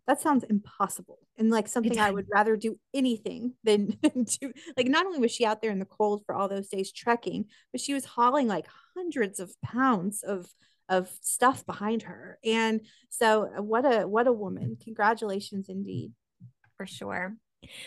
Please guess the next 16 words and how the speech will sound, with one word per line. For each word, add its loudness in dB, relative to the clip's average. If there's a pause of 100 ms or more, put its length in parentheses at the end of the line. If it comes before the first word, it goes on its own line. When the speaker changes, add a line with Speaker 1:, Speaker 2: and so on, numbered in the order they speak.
(100)
Speaker 2:
Well, 8
as 8
I 6
mentioned 2
at 0
the -2
top 2
of -4
the 0
episode, 0
today 2
is 2 (280)
Pancake -4
Day 0
in -2
England. 4